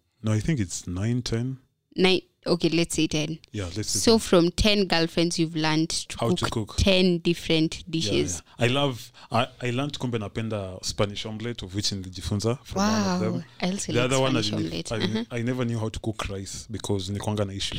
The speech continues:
Speaker 2: Rice?
Speaker 1: Yeah, 'cause
Speaker 2: How?
Speaker 1: kuna
Speaker 2: It's
Speaker 1: venye
Speaker 2: like the basic thing.
Speaker 1: No, it's hard
Speaker 2: Boil
Speaker 1: to
Speaker 2: water.
Speaker 1: cook it. It's hard to cook it for it to come real nice way. Kutoka
Speaker 2: Normal rice.
Speaker 1: Yeah, norm-, vizuri tu itoke as in, na
Speaker 2: Mm-hmm.
Speaker 1: way.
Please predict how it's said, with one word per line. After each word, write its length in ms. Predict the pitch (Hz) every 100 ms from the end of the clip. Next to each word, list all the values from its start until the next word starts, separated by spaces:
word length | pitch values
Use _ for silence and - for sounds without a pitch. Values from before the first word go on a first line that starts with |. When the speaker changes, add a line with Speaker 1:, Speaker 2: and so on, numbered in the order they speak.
| -
Speaker 2:
Rice? 540 | 190 156 165 - - - -
Speaker 1:
Yeah, 340 | 127 170 156
'cause 280 | - 123 113
Speaker 2:
How? 440 | 175 170 180 220 262 - _
Speaker 1:
kuna 180 | - 120
Speaker 2:
It's 80 | 120 240
Speaker 1:
venye 100 | 240
Speaker 2:
like 140 | 254 247
the 80 | 240
basic 440 | 254 - 254 -
thing. 240 | 240 185 - _
Speaker 1:
No, 80 | 151
it's 160 | 165 196
hard 100 | 190
Speaker 2:
Boil 160 | 220 220
Speaker 1:
to 60 |
Speaker 2:
water. 200 | 214 214
Speaker 1:
cook 140 | 202 113
it. 260 | 104 - -
It's 140 | 117
hard 160 | 147 156
to 80 | -
cook 240 | 143 -
it 160 | 113 -
for 240 | - 120
it 120 | 123
to 80 | -
come 240 | - 117
real 200 | 110 107 104 101
nice 240 | 98 - 90
way. 140 | 90 - _ _ _ _ -
Kutoka 120 | -
Speaker 2:
Normal 260 | 208 214 196
rice. 420 | 165 156 160 - -
Speaker 1:
Yeah, 100 | 92
norm-, 220 | 92 95 - _ -
vizuri 420 | 160 226 302 180
tu 120 | -
itoke 320 | 113 156 139 113
as 100 | 110
in, 260 | 120 117 120 _ _
na 100 | -
Speaker 2:
Mm-hmm. 160 | 175 175
Speaker 1:
way. 240 | 175 196